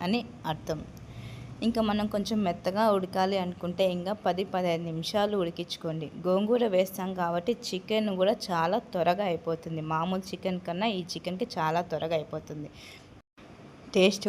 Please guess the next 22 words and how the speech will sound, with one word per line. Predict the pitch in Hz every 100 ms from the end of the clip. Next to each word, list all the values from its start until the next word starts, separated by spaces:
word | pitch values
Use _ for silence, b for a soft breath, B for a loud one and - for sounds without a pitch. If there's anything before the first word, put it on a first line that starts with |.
| 196
కూడా | 226 220
చాలా | 185 170 190 180
బాగుంటుంది. | 165 165 175 170 160 160 196
ఇంక | 196 190
ఇప్పుడు | 190 196 233 B B B -
ఇంకా | 190 208 233 220
కొంచెంసేపు | 214 196 196 190 190 180
పది | 180 196
పదహైదు | 185 175 175
నిమిషాలు | 175 190 208 170
పెట్టుకొని | 165 - 180 185
ఉడికిపోతుంది. | 165 - - 165 165 160 185 370 - - - -
చూడండి, | 185 170 175 202
నేను | 175 175
చూపిస్తున్నాను, | 170 175 175 175 165 208 339 B B -
ఊరికే | 202 208 226 190
గంటతో | 185 185 226 202
అలా | 185 180 - - - -
చికెన్ | 202 196 208 208
పీస్ | 208 202 -
పట్టుకుంటేనే | 180 - 190 185 180 285 392 - -
విరిగిపోతుంది. | 185 180 175 165 160 165 160